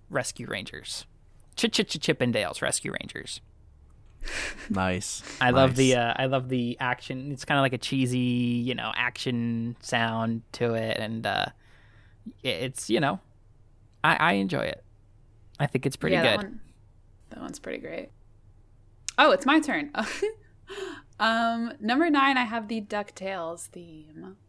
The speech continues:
Speaker 3: which is a show I really didn't watch, but the theme song is very good.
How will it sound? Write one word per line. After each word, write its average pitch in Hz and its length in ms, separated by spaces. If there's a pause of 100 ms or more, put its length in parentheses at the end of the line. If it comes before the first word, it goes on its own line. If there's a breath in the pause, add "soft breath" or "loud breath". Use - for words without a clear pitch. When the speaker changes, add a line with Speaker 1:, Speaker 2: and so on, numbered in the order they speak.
(720)
Speaker 3:
which 220 200
is 202 440 (320)
a 226 100
show 240 640
I 208 160
really 247 260
didn't 202 160
watch, 233 480
but - 140
the 220 60
theme 277 240
song 214 580 (120)
is 190 140
very 147 240
good. 101 300